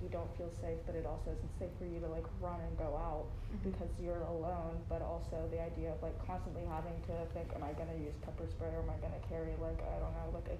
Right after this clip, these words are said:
Speaker 1: key in between my hands late at night? Is it too late to get gas?" Or, like,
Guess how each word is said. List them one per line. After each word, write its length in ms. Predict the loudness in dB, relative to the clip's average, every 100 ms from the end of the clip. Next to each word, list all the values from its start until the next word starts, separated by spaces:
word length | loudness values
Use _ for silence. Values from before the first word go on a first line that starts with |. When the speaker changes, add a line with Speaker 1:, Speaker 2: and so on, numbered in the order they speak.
| -2
Speaker 1:
key 160 | 0
in 80 | 0
between 320 | 0 -2 -2
my 100 | -2 0 0
hands 240 | 0 0 0
late 180 | 0 0
at 140 | -2 0
night? 240 | 0 0 0 -4 -4 -2
Is 80 | -2
it 160 | 0 0
too 100 | 2
late 180 | 2 2
to 40 | 0
get 180 | 0 0
gas?" 240 | 0 0 0 -2
Or, 140 | -2 -2
like, 100 | -2